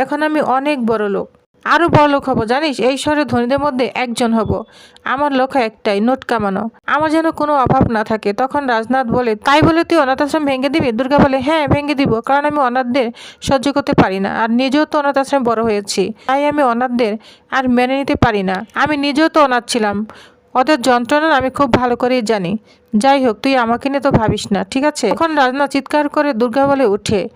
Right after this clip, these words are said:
"দুর্গা, তুই ঠিক করে কথা বল, তুই ভুলে যাস না আমি রাজনাথ মুখার্জি, আর কৌশিকী মুখার্জির নাম শুনলে না এখনও লোকেরা আমাদের অনুসরণ করে। আমরা কি করেছি সেটা প্রত্যেকেই অনুসরণ করে, পরের জেনারেশন লোকেরাও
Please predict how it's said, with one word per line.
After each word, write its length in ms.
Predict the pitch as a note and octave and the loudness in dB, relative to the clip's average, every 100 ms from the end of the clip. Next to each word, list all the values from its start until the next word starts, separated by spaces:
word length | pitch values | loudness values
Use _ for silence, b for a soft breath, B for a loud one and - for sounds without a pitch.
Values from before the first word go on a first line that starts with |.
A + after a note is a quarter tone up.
| b _ G#3+ | b _ 0
"দুর্গা, 360 | C4+ D#4 F4 C4 | 2 2 4 2
তুই 160 | A3+ D4 | 0 -4
ঠিক 140 | D4+ D4+ | -4 -2
করে 140 | E4 D#4+ | 0 0
কথা 220 | C4 B3+ B3 | -2 -2 -2
বল, 140 | G#3 | -2
তুই 140 | G#3 C#4 | -2 0
ভুলে 280 | - B3+ C4 | 0 0 0
যাস 180 | D4+ D4 | -2 -2
না 120 | D4+ G#3+ A3+ B B | -2 -4 -8 B B
আমি 180 | - C4+ D4+ | -6 -4 0
রাজনাথ 400 | B3+ A3+ C4+ C4 | 0 0 0 0
মুখার্জি, 540 | A#3+ A3 G#3+ F#3+ F#3 G3 b b b | -2 -2 -2 0 -2 -2 b b b
আর 120 | - A#3+ | -6 -4
কৌশিকী 460 | - C#4+ D4+ D4+ D#4 | -2 -2 0 0 0
মুখার্জির 440 | C4+ C4+ C4 C#4+ | 0 -2 -2 -2
নাম 200 | B3+ A#3+ | -2 -2
শুনলে 260 | B3 C#4 C#4+ | -2 -2 0
না 100 | D#4 | 0
এখনও 360 | C4 A#3 C4 C4+ | -2 -2 -2 0
লোকেরা 400 | A#3 A#3 C#4 C4+ G3+ B B B | 0 0 0 0 -2 B B B
আমাদের 300 | - C#4 D4 C#4 | -2 0 0 0
অনুসরণ 420 | A#3 B3 C#4 B3+ | 0 0 0 -2
করে। 240 | A#3+ G#3 E3+ - b b b b b | -2 -2 -4 -8 b b b b b
আমরা 240 | C4+ D4+ D#4 | -2 -2 -2
কি 180 | D#4 E4 | -2 -2
করেছি 460 | D4 G#3+ G#3 - F#3+ G#3 b | 0 0 0 0 -2 -4 b
সেটা 220 | - C#4 D4+ | -4 -2 0
প্রত্যেকেই 500 | C4 B3+ C#4+ D4+ D#4 | 0 0 -2 0 0
অনুসরণ 400 | B3+ A#3+ A#3 G#3+ | 0 0 -2 -2
করে, 260 | G#3+ G#3 F3+ A3 B B | -2 -2 -2 -6 B B
পরের 280 | C4 D4+ C#4+ | 2 4 2
জেনারেশন 440 | D#4 D#4 D4 D#4 | 0 0 0 0
লোকেরাও 480 | C4 C4 D#4 D#4 | 0 0 2 2